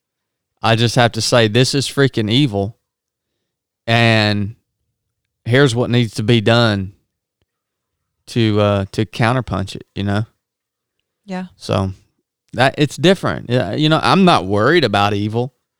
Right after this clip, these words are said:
Speaker 1: It is part of the, all we can do is push, push it back, but it's always gonna be here. I can't, I, I, I don't worry about it. Um,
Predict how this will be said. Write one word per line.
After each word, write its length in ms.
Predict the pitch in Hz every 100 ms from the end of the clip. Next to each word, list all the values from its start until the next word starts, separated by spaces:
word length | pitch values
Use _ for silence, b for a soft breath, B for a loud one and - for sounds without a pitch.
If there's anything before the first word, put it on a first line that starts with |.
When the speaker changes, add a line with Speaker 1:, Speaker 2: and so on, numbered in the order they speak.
| _ _ _ _ _ _
Speaker 1:
It 240 | - 139 127
is 240 | 120 151
part 360 | - 113 135 143
of 80 | 117
the, 100 | 110
all 260 | 117 156 147
we 120 | 147
can 180 | 131 113
do 220 | 120 127
is 140 | 104
push, 400 | - 127 127 - -
push 280 | 127 123 -
it 120 | -
back, 540 | 110 117 104 82 - _ _ _ _ _ _ _ _ _ -
but 200 | 127 127
it's 120 | 127
always 320 | 147 143 120
gonna 160 | 117 98
be 200 | 107 113
here. 320 | 92 87 - _ _ _ _ _ _ _ _ _
I 120 | 113
can't, 280 | 120 135 110 -
I, 180 | 101 107
I, 160 | - 113 -
I 80 | 113
don't 200 | 113 92
worry 380 | 104 131 151 113
about 340 | 95 95 95
it. 180 | 110 - _ -
Um, 440 | 104 98 92 95